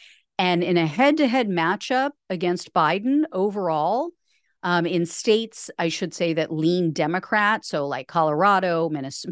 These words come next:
Minnesota, a few others, DeSantis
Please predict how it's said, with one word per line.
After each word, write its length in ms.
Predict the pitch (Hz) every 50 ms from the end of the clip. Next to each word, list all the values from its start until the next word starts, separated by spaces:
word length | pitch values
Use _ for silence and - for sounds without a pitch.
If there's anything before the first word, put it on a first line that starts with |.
| 190 - -
Minnesota, 840 | 165 156 151 147 - - 170 160 165 165 165 160 160 160 160 156 - _ _ _ _ _ -
a 160 | 143 139 135
few 300 | - - 196 180 170 160
others, 520 | 143 147 143 - 151 151 156 151 - - - _ _ _ _ _ _ _ _ -
DeSantis 1000 | 151 185 190 185 - - - 240 254 285 320 311 311 - 202 180 170 165 -